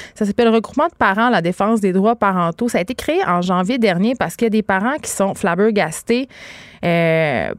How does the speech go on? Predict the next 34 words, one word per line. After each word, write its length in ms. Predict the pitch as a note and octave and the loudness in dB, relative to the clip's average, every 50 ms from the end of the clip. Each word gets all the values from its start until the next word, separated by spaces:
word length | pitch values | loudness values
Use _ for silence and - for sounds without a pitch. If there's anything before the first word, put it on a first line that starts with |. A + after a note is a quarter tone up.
| - _ | -6 _
parce 240 | - F#3+ F3+ - - | -4 -4 -4 -6 -2
qu'un 380 | - A#3 A#3+ - G3+ F#3 F3 | 0 0 2 2 2 2 2
bon 180 | E3+ G3+ A3+ B3 | 2 2 2 4
matin, 440 | A#3+ G#3+ F3+ F#3 - F#3+ G#3 A#3 A#3+ | 2 2 0 0 -2 0 0 2 2
euh, 140 | G3 E3+ F3 | 2 2 2
d'ailleurs, 360 | E3 E3+ D#3+ E3+ G3 G#3+ G#3+ | 2 2 2 2 2 2 2
euh, 520 | G3 F#3 F3 E3 D#3+ D#3+ E3 - E2+ - - | 2 0 2 2 0 0 0 0 -2 -2 -2
je 60 | F#3 | -2
vous 80 | F#3 | 0
raconte, 400 | F3 E3 F3 - G#3 A3 G#3+ - | 0 0 0 0 0 -2 0 2
euh, 140 | G3+ F3+ F3 - | 2 2 2 0
l'histoire. 720 | - F3 F#3 F3+ - - - F#3+ F#3 G3 G#3+ A#3+ B3 - - | 0 -2 -2 -2 -4 -4 -2 0 2 4 4 4 2 2 2
Un 100 | F3+ F3+ | 0 2
bon 160 | F3 A3+ A#3+ | 2 4 4
matin, 420 | A#3+ A3 G3+ - - - A#3+ B3 A3 | 4 2 0 0 -2 -2 0 2 0
à 60 | F#3 | 0
sept 260 | - - G3 F#3 - | 0 0 -2 0 0
heures, 280 | G#3 G#3 G#3+ A3 A3+ A3 | 0 2 2 2 2 2
euh, 360 | G3+ F#3 F3 F3 E3+ E3 D#3+ | 2 2 2 2 2 2 0
du 120 | E3 F3 F#3 | 0 0 0
matin, 240 | F#3 F3 F3 - G#3+ | 0 0 0 0 0
il 60 | A#3 | 0
y 20 | A3 | 0
a 40 | |
un 60 | F#3 F3 | 0 0
couple 180 | - A3+ G#3 | -2 0 2
de 100 | G3+ F3+ | 2 0
parents, 540 | - - - D#3 E3+ F3 F#3+ G3 G#3 A3 G#3+ | 2 2 2 2 2 2 2 2 2 4 4
euh, 240 | G3 F3 F3 E3+ - | 4 2 2 0 0
ça 140 | - F#3+ F3 | -2 -4 -2
sonne 220 | - B3 B3 B3 | -2 0 2 2
à 80 | A#3 G3+ | 2 2
la 60 | F3 | 0
porte. 460 | - - G#3+ A3+ - - _ - - | 0 -4 -6 -6 -6 -14 _ -20 -20